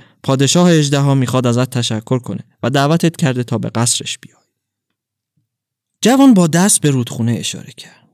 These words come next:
و همونجا جلوی چشم پیرمرد یک جادهٔ سنگ فرش شده جلوی پاشون باز شد. جاده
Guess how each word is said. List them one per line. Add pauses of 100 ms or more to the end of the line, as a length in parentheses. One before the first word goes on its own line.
و
همونجا
جلوی
چشم
پیرمرد
یک
جادهٔ
سنگ
فرش
شده
جلوی
پاشون
باز
شد. (1700)
جاده